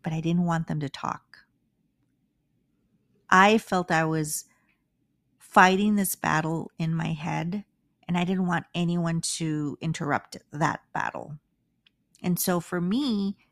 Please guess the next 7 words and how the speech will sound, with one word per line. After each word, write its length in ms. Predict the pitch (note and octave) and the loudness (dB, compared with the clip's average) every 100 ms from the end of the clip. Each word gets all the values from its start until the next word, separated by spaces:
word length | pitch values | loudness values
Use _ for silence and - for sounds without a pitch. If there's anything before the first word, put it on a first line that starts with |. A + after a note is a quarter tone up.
| _ _ _ _ _ _ - | _ _ _ _ _ _ -4
people 320 | G#3+ G#3 G3+ | -2 -2 -2
talking 500 | G#3 G3+ - A#3 A3+ | 2 0 0 -2 0
to 180 | - D#3+ | 0 0
me 300 | D#3 D#3 E3+ | 2 2 2
was 220 | E3 E3+ | 0 -2
really, 560 | F3 G3+ A3+ A#3 A#3 | -4 0 2 2 0
really 640 | G3+ F#3 F#3 F#3 F#3 F3+ | 0 0 2 2 0 -2